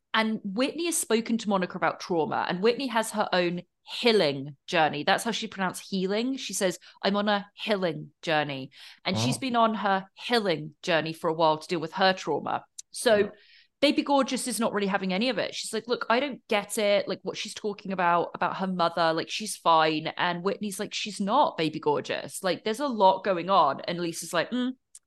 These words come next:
Speaker 1: I don't know." She just hates Monica. Baby Gorgeous doesn't like Monica because when they went, <laughs> when they went on a trip to Trixie Motel in Palm Springs a couple of weeks ago, uh,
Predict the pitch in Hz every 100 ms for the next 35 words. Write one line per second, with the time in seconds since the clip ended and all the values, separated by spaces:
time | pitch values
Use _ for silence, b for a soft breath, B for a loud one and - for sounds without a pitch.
0 | _ _ _ 220 214 170 - 277 359 -
1 | 247 - 185 156 151 - - - 208 -
2 | 262 233 233 - 190 185 - 208 185 180
3 | 131 - 160 139 - 180 170 180 208 240
4 | 233 214 202 - 214 _ _ - - -
5 | - 226 269 269 - 226 - 233 - -
6 | - 214 - 196 185 180 - 165 135 143
7 | - - 160 156 - - 156 - 156 -
8 | - 160 156 - 170 143 98 139 B B
9 | B _ 220 190